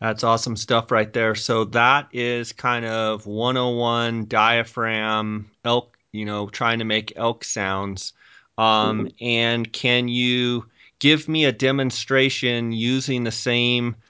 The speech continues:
Speaker 1: um, analogy that you were, you were using, and show me how that transitions into a bugle?
Speaker 2: Bugle? Okay. Yeah, I personally use a little bit, uh,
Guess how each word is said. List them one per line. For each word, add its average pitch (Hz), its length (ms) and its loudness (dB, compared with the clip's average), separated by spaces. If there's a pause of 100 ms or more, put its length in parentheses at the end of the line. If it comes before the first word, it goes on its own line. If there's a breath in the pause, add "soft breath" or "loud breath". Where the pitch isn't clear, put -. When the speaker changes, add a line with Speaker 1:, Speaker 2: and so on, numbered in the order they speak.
(280 soft breath)
Speaker 1:
um, 110 880 2
analogy 117 580 2
that 107 260 -4
you 113 160 -4
were, 110 240 -4
you 113 200 -6
were 127 320 4
using, 110 640 -2
and 110 500 -4
show 127 320 2
me 127 160 2
how 120 220 4
that 110 220 0
transitions 110 760 -2
into 107 300 0
a 98 40 -2
bugle? 98 540 -4
Speaker 2:
Bugle? 151 240 -12
Okay. 175 240 -6 (500 soft breath)
Yeah, 185 220 2 (460)
I 190 160 2
personally 175 560 -2
use 165 220 -2
a 147 40 -2
little 151 240 -2
bit, 143 280 0
uh, 120 480 0